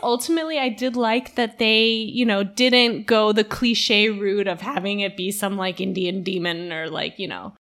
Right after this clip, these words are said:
just because she's Indian, it has to be, like, an Indian thing. They just went, you know, crazy with it, honestly. Yeah.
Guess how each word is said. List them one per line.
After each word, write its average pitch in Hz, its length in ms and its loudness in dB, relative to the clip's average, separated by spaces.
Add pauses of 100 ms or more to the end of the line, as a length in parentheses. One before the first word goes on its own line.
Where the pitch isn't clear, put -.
(160)
just 233 320 0
because 233 320 2
she's 233 240 0
Indian, 214 360 2
it 196 100 -2
has 185 220 -2
to 208 80 -2
be, 196 160 -4
like, 190 180 -4
an 190 140 -6
Indian 190 560 -2
thing. 175 400 -4
They 175 160 -2
just 180 180 -12
went, 185 500 -6
you 208 140 -2
know, - 380 -8 (160)
crazy 185 440 -2
with 185 220 -2
it, 185 140 2
honestly. 190 720 -4
Yeah. 165 320 -6